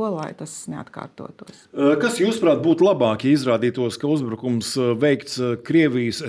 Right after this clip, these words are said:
Speaker 2: specdienestu uz-, uzdevumā, vai arī, ka to paveikuši Latvijā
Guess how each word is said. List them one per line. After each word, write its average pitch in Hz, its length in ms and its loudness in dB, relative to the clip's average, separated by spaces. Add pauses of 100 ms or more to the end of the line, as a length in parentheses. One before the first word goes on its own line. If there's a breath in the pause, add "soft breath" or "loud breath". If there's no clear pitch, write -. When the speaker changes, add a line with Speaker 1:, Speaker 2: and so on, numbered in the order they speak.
Speaker 2:
specdienestu 147 920 0 (100)
uz-, 165 300 -2 (100)
uzdevumā, 143 720 2
vai 143 220 2
arī, 139 180 4
ka 131 80 -8
to 143 160 -2 (240)
paveikuši 123 720 0
Latvijā 123 400 -2